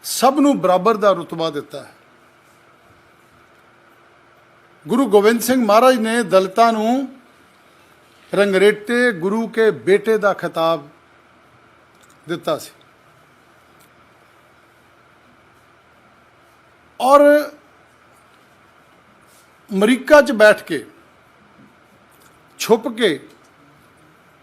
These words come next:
ਉਹ ਭਾਰਤ ਦੇਸ਼ ਨੂੰ ਤੋੜਨ ਦੀਆਂ ਗੱਲਾਂ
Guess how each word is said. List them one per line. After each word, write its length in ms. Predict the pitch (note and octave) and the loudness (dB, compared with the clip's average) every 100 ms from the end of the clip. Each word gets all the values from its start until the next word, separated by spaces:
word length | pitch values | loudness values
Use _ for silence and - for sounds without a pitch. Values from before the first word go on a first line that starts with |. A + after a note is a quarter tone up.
| - | -4
ਉਹ 160 | C#4+ C#4 - | -2 -2 0
ਭਾਰਤ 400 | A#3 E3+ F#3+ B3 F3 | 2 2 2 0 2
ਦੇਸ਼ 360 | F#3 A#3 - A#3 | 2 2 0 -2
ਨੂੰ 200 | B3 B3 - | -2 -4 -2
ਤੋੜਨ 340 | G3+ G#3 A#3 | 0 2 0
ਦੀਆਂ 220 | A#3 B3 | -4 -6
ਗੱਲਾਂ 400 | A3 A3 A3+ A#3 | -4 -4 -4 -6